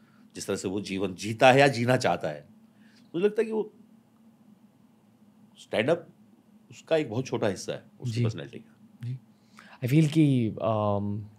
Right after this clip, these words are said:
Speaker 2: पचास, सौ साल बाद लोग उन्हें as a philosopher याद
Speaker 1: I'm sure,
Speaker 2: करेंगे।
Speaker 1: अमेजिंग पोएट है।
Speaker 2: हम्म।
Speaker 1: अमेजिंग, अमेजिंग
Speaker 2: हम्म।
Speaker 1: पोएट है। इसलिए,
Speaker 2: हम्म।
Speaker 1: इसलिए अजीब लगता है कई बार कि वो, वो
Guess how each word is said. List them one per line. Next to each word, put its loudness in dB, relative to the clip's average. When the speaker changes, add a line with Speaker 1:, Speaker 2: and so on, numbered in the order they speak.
Speaker 2:
पचास, 4
सौ 2
साल 2
बाद -2
लोग 2
उन्हें 2
as 0
a 2
philosopher 0
याद 2
Speaker 1:
I'm -6
sure, -2
Speaker 2:
करेंगे। -4
Speaker 1:
अमेजिंग -4
पोएट -4
है। -20
Speaker 2:
हम्म। -4
Speaker 1:
अमेजिंग, -2
अमेजिंग -4
Speaker 2:
हम्म। -8
Speaker 1:
पोएट -4
है। -14
इसलिए, -2
Speaker 2:
हम्म। -12
Speaker 1:
इसलिए -2
अजीब -2
लगता -2
है 0
कई -4
बार -4
कि -8
वो, -6
वो -6